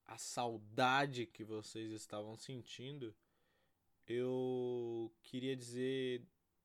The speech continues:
coisas legais que aconteceram nessas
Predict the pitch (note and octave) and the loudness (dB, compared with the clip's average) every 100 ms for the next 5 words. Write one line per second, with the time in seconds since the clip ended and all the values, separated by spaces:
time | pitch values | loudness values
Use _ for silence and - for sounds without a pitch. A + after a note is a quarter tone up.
0 | _ _ _ _ - D#3+ F#3 F3 D#3 C#3+ | _ _ _ _ 0 6 8 6 2 0
1 | C#3 C3 B2+ - A#2+ - - - A#2+ A#2+ | 2 2 0 -4 -14 -16 -16 -10 -6 -4
2 | A2+ A2+ A#2 A2+ - A2 G#2 - | -6 -6 -8 -8 -8 -8 -8 -14